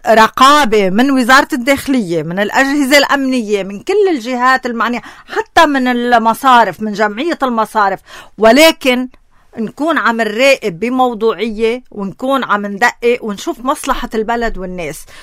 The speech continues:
اليوم كتير من الجمعيات أنا، آه، عرفت إنه تسكروا حساباتهم المصرفية. طيب، هيدول يعني شو، بيسكروا بيفلوا على بيتهم، أو بدهم يروحوا يشتغلوا بغير دول؟ شو بيكون عملنا؟ نحن عم نضر البلد. خلينا نكون موضوعيين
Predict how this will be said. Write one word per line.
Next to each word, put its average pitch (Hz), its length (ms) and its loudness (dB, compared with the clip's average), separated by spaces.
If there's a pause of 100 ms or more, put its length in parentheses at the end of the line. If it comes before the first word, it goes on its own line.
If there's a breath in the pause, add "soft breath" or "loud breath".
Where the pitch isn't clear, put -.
(160 loud breath)
اليوم 269 400 4
كتير 330 440 4
من 240 140 2
الجمعيات 226 720 2
أنا، 247 520 2
آه، 208 420 2
عرفت 247 420 -4
إنه 233 140 -6
تسكروا 247 460 -6
حساباتهم 233 580 -6
المصرفية. 214 720 -8 (320 loud breath)
طيب، 202 160 0
هيدول 233 340 4
يعني 214 240 -2
شو، 220 180 -6
بيسكروا 214 460 -2
بيفلوا 208 420 -2
على 185 240 -4
بيتهم، 220 340 -4
أو 311 100 2
بدهم 233 240 -2
يروحوا 226 240 -4
يشتغلوا 196 380 -6
بغير 180 360 -4
دول؟ 165 340 -4 (320 soft breath)
شو 339 160 0
بيكون 254 340 0
عملنا؟ 202 400 -2
نحن 240 240 -6
عم 226 220 0
نضر 220 340 0
البلد. 165 400 0 (440 loud breath)
خلينا 320 460 4
نكون 240 560 0
موضوعيين 226 960 0